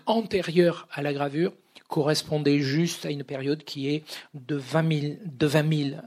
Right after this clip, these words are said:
euh, en, en, en période calibrée. Donc on a la potentialité de Nard, euh, qui est, euh, d'époque paléolithique, contemporaine, euh, par exemple au, au Magdalénien. Et en recherchant tout autour, euh,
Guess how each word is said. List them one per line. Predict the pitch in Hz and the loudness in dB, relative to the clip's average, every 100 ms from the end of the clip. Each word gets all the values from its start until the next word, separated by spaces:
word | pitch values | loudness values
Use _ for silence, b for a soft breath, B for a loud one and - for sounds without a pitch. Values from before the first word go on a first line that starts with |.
| 214 | -16
euh, | 160 - 190 226 | -16 -16 -16 -14
en, | 151 143 160 160 151 - | -12 -12 -14 -14 -16 -12
en, | 165 | -10
en | 131 | -6
période | 147 139 143 | -2 0 -2
calibrée. | - 147 143 135 - B B | -2 -4 -4 -6 -8 B B
Donc | 151 143 | -6 -2
on | 156 | 2
a | 185 | 4
la | 202 156 | 4 2
potentialité | - 151 143 - 139 139 131 156 | 0 0 -2 -2 -4 -6 -8 -6
de | 139 | -4
Nard, | 139 147 170 175 B B B - | -4 -4 -4 -6 B B B -6
euh, | 139 | -6
qui | 139 - 151 | -4 -6 -6
est, | 147 | -6
euh, | 190 147 127 | -6 -8 -4
d'époque | 123 165 165 156 - - - | -2 4 6 4 2 -12 -2
paléolithique, | 151 139 127 - 233 | 0 0 -2 -8 -8
contemporaine, | - 139 143 139 147 180 165 147 - 220 | -6 -2 -2 0 0 0 -2 -10 -12 -10
euh, | 156 139 127 | -10 -10 -16
par | - 120 | -12 -8
exemple | 131 147 | -6 -6
au, | 135 127 - | -6 -6 -2
au | |
Magdalénien. | 139 139 131 143 135 139 185 - B B B B | -2 0 0 -2 0 0 -2 -4 B B B B
Et | 156 | 0
en | 143 | 2
recherchant | 151 160 151 - 165 151 | 4 4 2 4 2 2
tout | - 160 | -4 -4
autour, | 147 170 175 170 - - 151 | -2 4 4 4 -6 -18 -14
euh, | 139 | -12